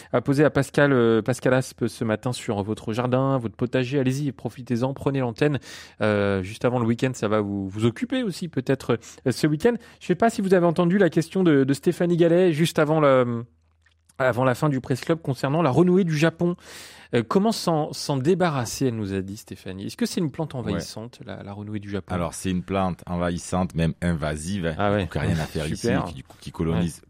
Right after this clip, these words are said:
Speaker 2: plein de milieux. Donc, comment s'en débarrasser ? Euh, je sais pas si s'en débarrasser est, peut être un objectif parce que c'est hyper dur de la gérer. Euh, donc, faut savoir deux choses.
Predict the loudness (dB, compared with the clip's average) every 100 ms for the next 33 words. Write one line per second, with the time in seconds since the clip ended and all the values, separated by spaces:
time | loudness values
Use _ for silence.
0 | -6 -2 0 0 0 0 -2 -4 -2 -2
1 | -2 -2 -2 -2 -2 -4 -2 -2 -2 -6
2 | -20 -20 _ -10 -6 -6 -6 -8 -6 -2
3 | -2 -2 -6 -4 -2 0 0 0 -2 -4
4 | -4 -4 -4 -4 -2 -2 -4 _ _ 0
5 | 0 2 -2 -2 -4 -6 -8 -10 -10 -8
6 | -8 -8 -8 -8 -6 -6 -6 -4 -4 -4
7 | -6 -6 -6 -8 _ _ -20 -20 -20 -6
8 | -4 -2 -2 -2 0 0 0 -2 0 2
9 | 0 0